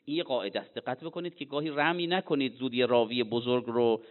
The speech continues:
با یه سوال کوچک احساس بکنید که کوچکه. اون اولی این گونه است، عام. دومی این گونه است که گاهی راوی یه مشکل و شبهه‌ای معروف شده بوده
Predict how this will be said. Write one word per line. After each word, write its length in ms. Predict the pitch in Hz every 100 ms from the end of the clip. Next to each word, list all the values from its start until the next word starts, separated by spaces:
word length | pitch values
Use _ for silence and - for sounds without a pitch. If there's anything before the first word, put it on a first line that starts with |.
| -
با 120 | 117 120
یه 80 |
سوال 420 | 127 131 - 123 117
کوچک 420 | 120 - 131 120
احساس 400 | 123 123 120 117
بکنید 240 | 113 120 117
که 60 |
کوچکه. 520 | - 104 113 - 82 -
اون 120 | 202
اولی 420 | - 202 175 196
این 140 | 202 135
گونه 220 | 110 87
است، 240 | 78 _ _
عام. 340 | 123 104 82 78 _ _ _ _ _ -
دومی 460 | 180 175 185 220
این 140 | 247 202
گونه 200 | 170 185
است 260 | 156 -
که 220 | - 76 - _ _ _
گاهی 380 | - 233 240 247
راوی 680 | 185 170 151 156 208 107 101
یه 120 | 214
مشکل 560 | 226 170 - - 214 196
و 80 | 147
شبهه‌ای 640 | - - 147 147 165 190 123
معروف 520 | 131 - 139 202 -
شده 260 | 214 196
بوده 440 | 143 120 101 80